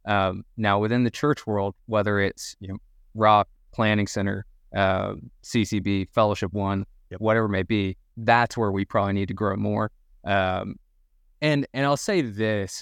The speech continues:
Speaker 1: I, for, from nine years of ministry experience and looking, and now kind of being on the outside looking in, what, what purpose is the data s-, that we're receiving,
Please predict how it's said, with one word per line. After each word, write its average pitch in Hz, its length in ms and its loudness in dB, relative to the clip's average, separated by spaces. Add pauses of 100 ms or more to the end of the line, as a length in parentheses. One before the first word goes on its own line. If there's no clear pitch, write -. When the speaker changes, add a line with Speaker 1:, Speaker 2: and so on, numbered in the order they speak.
Speaker 1:
I, 110 160 -2 (840)
for, 139 500 -2 (840)
from 127 260 2
nine 147 300 0
years 127 200 0
of 117 60 0
ministry 104 340 0
experience 95 600 -4
and 101 320 -2
looking, 110 480 0 (480)
and 107 160 0
now 107 180 2 (120)
kind 127 120 2
of 107 60 0
being 131 140 2
on 127 60 4
the 113 100 2
outside 107 260 -2
looking 98 300 -2
in, 101 300 -4 (1600)
what, 123 460 0 (320)
what 131 400 -2
purpose 131 400 -2
is 117 100 -6
the 113 120 -4
data 104 260 0
s-, - 340 -8 (160)
that 113 180 2
we're 110 160 0
receiving, 107 680 -2